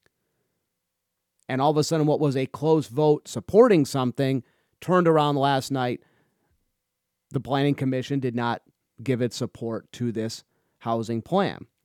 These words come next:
Plan Commission member Dean Roth noted there are inconsistencies with the proposal. A lot of things there, not shady. It's not shady, but a lot of it just looks sloppy, how it's been handled.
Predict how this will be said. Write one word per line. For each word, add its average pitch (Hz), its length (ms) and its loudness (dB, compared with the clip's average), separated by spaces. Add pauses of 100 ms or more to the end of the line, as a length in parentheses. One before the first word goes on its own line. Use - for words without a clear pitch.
(240)
Plan 127 280 -2
Commission 135 420 0
member 135 320 -2
Dean 135 380 -2
Roth 120 440 0
noted 131 360 2
there 139 160 2
are 151 140 0
inconsistencies 170 920 -2
with 180 140 -4
the - 80 -2
proposal. 190 640 2 (1000)
A - 40 -6
lot 185 180 8
of 220 120 2
things 214 280 4
there, 185 200 6 (160)
not 247 680 0
shady. 143 560 -2
It's 107 120 -8
not 294 200 -2
shady, 143 460 0
but 175 220 2 (340)
a - 40 -2
lot 262 180 8
of 214 140 8
it 202 100 4
just 160 240 2
looks 151 280 2
sloppy, 113 640 -10 (360)
how 147 220 2
it's 139 140 0
been 127 200 0
handled. 117 560 -8